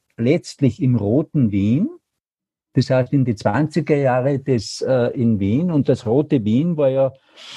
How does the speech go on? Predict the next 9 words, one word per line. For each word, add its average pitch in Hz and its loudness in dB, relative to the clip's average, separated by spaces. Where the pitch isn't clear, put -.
ein 131 0
spannendes, 151 0
äh, 139 2
Sozialexperiment 143 0
von 143 -2
der 131 2
damaligen 135 0
Sozialdemokratie, 139 0
oder 139 0